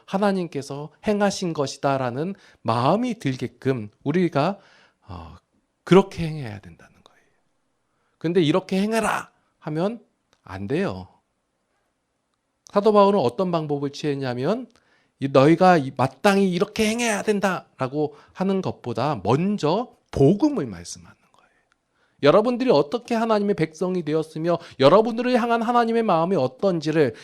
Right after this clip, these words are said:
여러분들에게 어떤 능력으로 함께 하셨는지를 먼저 알게 하-, 하였다라는 거예요. 그럼 여러분들이 하나님에 대해서, 하나님의 심정에 대해서 알아가면 알아갈수록 하나님을 닮아가게 되는 것이고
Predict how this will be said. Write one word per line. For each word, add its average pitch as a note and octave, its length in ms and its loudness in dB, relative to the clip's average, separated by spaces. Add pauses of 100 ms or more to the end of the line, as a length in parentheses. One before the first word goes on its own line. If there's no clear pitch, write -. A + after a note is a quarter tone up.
여러분들에게 A#3 520 4
어떤 C4+ 560 6
능력으로 G#3 500 2
함께 A#3+ 340 -2
하셨는지를 G3+ 640 2 (200)
먼저 C#3 300 0
알게 G3 480 4
하-, F#3+ 160 2 (160)
하였다라는 C3 840 0
거예요. - 180 -20 (640)
그럼 A3+ 160 6
여러분들이 A3+ 440 8
하나님에 A#3+ 580 4
대해서, G3 360 2
하나님의 A3 460 4
심정에 G#3+ 460 -2
대해서 F#3 360 0 (200)
알아가면 F#3 640 6
알아갈수록 D#3+ 760 2 (120)
하나님을 F3 480 0
닮아가게 F3 640 0
되는 D3+ 220 -4
것이고 C#3 500 -6